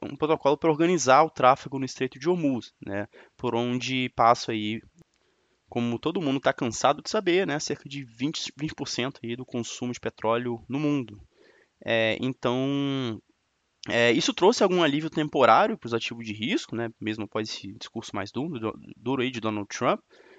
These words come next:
é porque o que realmente importa ali é a normalização no tráfego de navios, né, no estreito, é, a, a despeito aí do conflito, é, é,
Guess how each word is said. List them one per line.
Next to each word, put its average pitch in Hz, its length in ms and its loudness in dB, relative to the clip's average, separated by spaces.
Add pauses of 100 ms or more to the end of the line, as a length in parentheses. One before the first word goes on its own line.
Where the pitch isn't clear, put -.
(120)
é - 60 -10
porque 139 220 -8
o 185 40 -10
que - 80 -20
realmente 202 400 2
importa 196 460 6
ali 175 140 0
é - 20 2
a 185 60 2
normalização 196 760 2
no 190 80 -4
tráfego - 380 2
de 151 100 -8
navios, 143 560 -6
né, 110 140 -8
no 107 80 -6
estreito, 107 500 -6 (420)
é, 104 160 -2
a, 98 300 2
a - 100 0
despeito - 380 -6
aí 117 80 -2
do 120 120 -8
conflito, - 600 -6 (240)
é, 120 600 2
é, 110 180 0